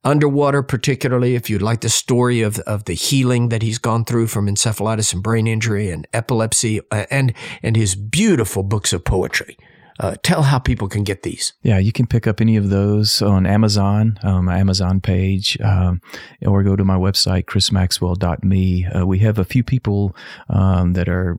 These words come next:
Speaker 2: uh, using the Pause with Jesus book as a, as a devotional book, and a couple of the chapters I wrote in that, um, Mark, it just really got me because I was, I was speaking at, um, a children's camp, a,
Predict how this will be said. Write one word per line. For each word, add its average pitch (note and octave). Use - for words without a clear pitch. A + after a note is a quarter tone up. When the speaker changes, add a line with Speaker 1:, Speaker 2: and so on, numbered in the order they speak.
Speaker 2:
uh, F#2+
using G2
the F2+
Pause G2+
with F#2+
Jesus G2
book E2
as F#2+
a, F#2
as F#2+
a F#2
devotional F2+
book, F2
and -
a F#2+
couple D3
of C3
the F#2+
chapters F#2
I F2
wrote F2+
in G2+
that, F2
um, F#2
Mark, F#2
it -
just -
really F#2+
got -
me F#2+
because F#2+
I F2
was, F2
I -
was F2+
speaking A2
at, F2+
um, F2
a G#2
children's G2+
camp, -
a, F#2